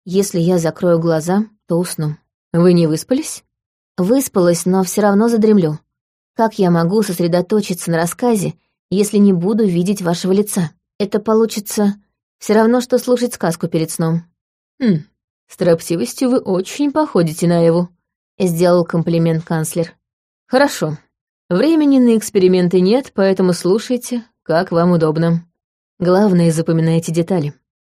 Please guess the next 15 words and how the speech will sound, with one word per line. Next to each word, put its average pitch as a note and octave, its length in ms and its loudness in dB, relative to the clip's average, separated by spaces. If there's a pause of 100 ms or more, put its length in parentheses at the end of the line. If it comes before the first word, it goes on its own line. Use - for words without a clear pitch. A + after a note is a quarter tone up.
Я G#3 200 2
кивнула A#3 540 0
и A#3 240 -2
обратилась F#3+ 600 0
вслух. - 540 -8 (540)
Надо F3 260 0
сказать, G3 540 0
рассказ B3+ 540 -2
у C4 40 -2
канцлера B3+ 580 0
вышел A3 340 -2
крайне F#3 340 2
сухим. F3 580 -2 (640)
Господин G3+ 480 -2
Аксон F#3+ 540 -4